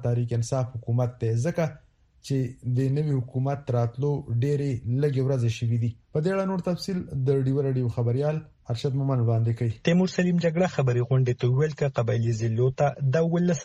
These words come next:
Speaker 2: ارب روپۍ ورنه کړل شوې، نو هلته روان پرمختیایي کارونه به په ټپه ودرېږي. نوموړي وویل، تر څو چې نوی ان اف سي ایوارډ نه وي اعلان شوی، تر هغې دا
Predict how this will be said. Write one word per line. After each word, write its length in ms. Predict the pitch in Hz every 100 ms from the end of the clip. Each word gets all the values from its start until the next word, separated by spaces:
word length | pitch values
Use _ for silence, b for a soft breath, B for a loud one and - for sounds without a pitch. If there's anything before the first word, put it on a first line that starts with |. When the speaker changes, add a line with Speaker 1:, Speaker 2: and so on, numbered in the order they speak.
| 165
Speaker 2:
ارب 200 | 160 156
روپۍ 240 | 160 147 170
ورنه 280 | 143 120 127 139
کړل 180 | 160 156
شوې، 220 | - 156 151 139 B B -
نو 100 | 175 156
هلته 300 | 180 175 170
روان 240 | 165 175 175
پرمختیایي 480 | 143 127 117 - 139 135
کارونه 320 | 117 127 151 151
به 120 | 165
په 80 | - 139
ټپه 200 | 139 123
ودرېږي. 560 | 120 117 117 120 110 120 107 - _ 165
نوموړي 460 | 175 180 190 185
وویل، 240 | 180 180 175
تر 100 | 143 131
څو 100 | - 170
چې 80 | 170 151
نوی 240 | 160 151
ان 100 | 123 123
اف 80 | 123
سي 80 | -
ایوارډ 320 | 131 123 139 131 120
نه 40 | 143
وي 100 | 160
اعلان 280 | 156 151 151 -
شوی، 280 | 151 151 151 B B B -
تر 100 | 175 175
هغې 180 | 175 185
دا 80 | 170